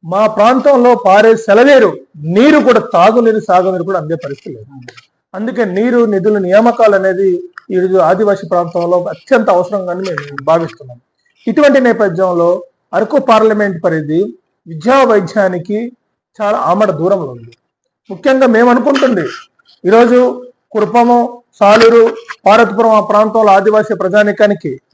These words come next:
అక్కడున్న పేదలకి, అక్కడున్న దళితులకి వైద్యం అందాలన్నా అక్కడ ఒక ప్రత్యేకమైన వ్యవస్థ అనేది ఒక అభివృద్ధి చేయాల్సిన అవసరం ఉంది. ముఖ్యంగా ఏజెన్సీ ప్రాంతంలో సికిల్ సెల్ ఎనీమియాతో ఎక్కువ మంది రోగులు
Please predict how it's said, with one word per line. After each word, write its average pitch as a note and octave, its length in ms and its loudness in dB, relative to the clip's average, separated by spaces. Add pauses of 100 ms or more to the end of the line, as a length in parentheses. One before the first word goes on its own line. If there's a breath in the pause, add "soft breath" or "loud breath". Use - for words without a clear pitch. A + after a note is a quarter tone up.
(180)
అక్కడున్న G3+ 360 2
పేదలకి, G#3 680 2 (140)
అక్కడున్న G3 320 -2
దళితులకి G3+ 760 0 (360)
వైద్యం A3+ 380 -2
అందాలన్నా F#3+ 580 -2 (580)
అక్కడ F3 180 -14 (200)
ఒక F3+ 140 -10
ప్రత్యేకమైన F#3+ 520 -2
వ్యవస్థ F3+ 360 -4
అనేది G3 560 -4 (140)
ఒక E3 100 -8 (300)
అభివృద్ధి F3+ 340 -2
చేయాల్సిన E3+ 280 -6
అవసరం C#3+ 300 -10
ఉంది. B2 280 -20 (480)
ముఖ్యంగా C4+ 400 0
ఏజెన్సీ A#3 440 2
ప్రాంతంలో E3+ 480 -4
సికిల్ B3 320 -6
సెల్ B3+ 140 0
ఎనీమియాతో A3 420 0
ఎక్కువ F#3+ 260 -8
మంది F#3 180 -6
రోగులు E3 400 -4